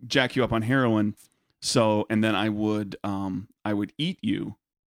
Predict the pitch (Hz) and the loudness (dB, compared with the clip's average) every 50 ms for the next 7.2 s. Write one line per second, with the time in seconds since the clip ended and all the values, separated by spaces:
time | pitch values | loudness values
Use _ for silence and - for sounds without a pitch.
0 | _ _ _ _ _ _ _ _ _ _ _ _ - - - 143 123 123 120 120 | _ _ _ _ _ _ _ _ _ _ _ _ -10 -2 2 2 4 4 2 0
1 | 117 113 - - - - - 143 139 135 - 117 113 104 107 107 113 110 107 98 | 0 -2 -4 -8 -10 -2 0 0 2 2 2 0 2 2 2 2 2 0 0 -2
2 | _ - 107 98 - 120 113 113 107 104 85 98 104 101 - - 117 107 104 107 | _ -8 -8 -2 -2 0 0 0 0 0 -2 -2 -2 -2 -2 -2 -2 -2 -2 -4
3 | 104 92 98 98 113 113 107 101 98 104 104 107 107 101 98 101 101 98 - 95 | -4 -6 -8 -6 -4 -2 -2 -2 -4 -4 -6 -6 -6 -6 -6 -6 -8 -8 -10 -12
4 | 98 - - - 113 110 104 104 101 101 _ - - - - - - - _ - | -10 -8 -4 -4 -4 -4 -4 -4 -8 -8 _ -16 -20 -20 -20 -20 -20 -20 _ -4
5 | - 117 - - - - 110 110 117 135 156 160 143 127 120 113 117 - - - | -4 -4 -2 0 0 0 0 2 4 4 4 4 4 2 0 -2 -4 -4 -4 -4
6 | 113 110 104 - 127 113 - - 104 - - - - 113 - - - - - - | -4 -4 -4 -4 -4 -4 -4 -6 -8 -8 -10 -6 -6 -8 -8 -8 -16 -16 -16 -14
7 | - 107 - | -14 -16 -18